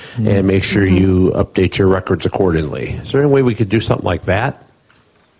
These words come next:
Speaker 3: Yeah, I don't know. Um, the, or, or at least if it would flag it to that first affiliate that says it impacts all these.
Speaker 2: Yeah.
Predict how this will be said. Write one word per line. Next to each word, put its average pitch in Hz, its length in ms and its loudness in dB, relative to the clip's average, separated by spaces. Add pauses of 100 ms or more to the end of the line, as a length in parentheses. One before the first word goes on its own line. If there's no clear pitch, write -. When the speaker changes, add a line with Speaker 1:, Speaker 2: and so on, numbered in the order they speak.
(3000)
Speaker 3:
Yeah, 196 180 -4
I 190 40 -6
don't 202 160 -2
know. 202 260 2
Um, 190 380 2 (520)
the, 208 100 2
or, 208 200 2 (100)
or 220 180 2
at 226 200 -2
least 254 340 2
if 233 140 -2
it 196 100 0
would 196 160 0
flag 220 440 0
it 190 140 -2
to 202 120 0
that 180 180 0
first - 480 -2
affiliate 180 720 2
that 151 180 -2
says 170 300 0
it 160 80 0
impacts 175 580 0
all 143 220 0
these. 147 520 -2 (360)
Speaker 2:
Yeah. 107 220 -2